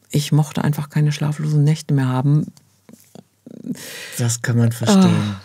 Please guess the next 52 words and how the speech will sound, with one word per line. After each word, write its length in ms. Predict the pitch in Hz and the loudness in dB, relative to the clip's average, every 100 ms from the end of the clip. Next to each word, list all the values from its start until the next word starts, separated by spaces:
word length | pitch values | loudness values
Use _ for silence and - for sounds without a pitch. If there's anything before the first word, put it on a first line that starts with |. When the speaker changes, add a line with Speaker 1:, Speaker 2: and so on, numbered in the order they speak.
| - | -10
Speaker 1:
das, 500 | 170 - - - - - | -8 -6 -6 -8 -8 -4
ja. 320 | 165 139 143 | -2 -2 -4
Speaker 2:
Also 220 | - 117 139 | -2 0 0
ich 160 | 131 | 0
hab 120 | 139 | 0
das 180 | 147 139 | 2 2
ja 120 | 127 | 2
alles 260 | 110 123 120 | 2 0 2
mitbekommen, 520 | 123 120 113 - 110 | 0 0 -4 -2 -2
all 180 | 104 110 | 0 0
die 120 | 107 | 0
Jahre. 400 | 104 107 104 101 | 0 -2 -2 -4
Und, 400 | - 101 101 - | -4 -4 -6 -8
äh, 140 | - 92 | -10 -8
man 420 | 113 90 123 117 | -6 -4 0 2
muss 160 | 123 139 | 4 2
es 140 | 135 | 0
einfach 220 | 113 123 | 0 0
sagen, 240 | 113 117 113 | 2 2 2
das 160 | 107 - - | 0 -6 -10
bekommt 520 | 95 - 113 117 113 | -10 -8 -6 -4 -2
man 120 | 113 | 0
da 80 | 110 | -2
draußen 340 | 110 113 117 | -2 -4 -2
ja 100 | 113 | -2
auch 40 | - | -2
nicht 160 | 117 117 | -2 -2
so 100 | 113 | 0
mit, 240 | 117 120 | 0 -2
aber 140 | 107 | -4
es 120 | 113 - | -4 -4
ist 220 | - - _ _ _ | -6 -8 _ _ _
unglaublich 640 | 147 143 117 101 - 92 - | 4 4 4 0 -4 -10 -8
viel 160 | - - | -8 -8
Arbeit 420 | 104 104 110 113 | -6 -4 -6 -6
im 160 | 104 | -8
Hintergrund, 680 | 101 104 107 104 104 113 - - - | -6 -6 -8 -8 -8 -8 -14 -14 -8
diesen 140 | 113 | -4
Speaker 1:
Ja. 260 | 110 107 - _ | -4 -4 -8 _
Speaker 2:
Preis 580 | - 117 104 104 - - - | -12 -8 -6 -6 -6 -10 -6
Speaker 1:
Ich 160 | 120 | -4
Speaker 2:
zu 40 | 113 | 0
Speaker 1:
hatte 180 | 151 151 | 0 2
ja 140 | 147 | 4
mit 180 | 139 139 | 4 2
Speaker 2:
veranstalten. 60 | 147 | 4
Speaker 1:
Miriam 580 | 147 143 135 127 127 - | 4 4 4 4 2 2
Möllers 400 | 151 151 143 - | 2 4 2 -2
hatte 180 | 143 143 | -6 -6
ich 80 | 139 | -6
ja 120 | 135 | -4
eine 400 | 123 131 127 127 | 0 0 0 -2